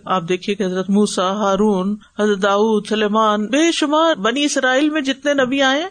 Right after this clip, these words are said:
اتنے کہیں آئے ہی نہیں۔ بادشاہ، ایسے بادشاہ جو دنیا میں دوبارہ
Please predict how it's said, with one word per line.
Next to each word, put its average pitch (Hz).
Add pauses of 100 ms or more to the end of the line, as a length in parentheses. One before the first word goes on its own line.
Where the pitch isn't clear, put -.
(180)
اتنے 294
کہیں 302
آئے 277
ہی 330
نہیں۔ 185
بادشاہ، 285 (300)
ایسے 277
بادشاہ 294
جو 311
دنیا 302
میں 330
دوبارہ 262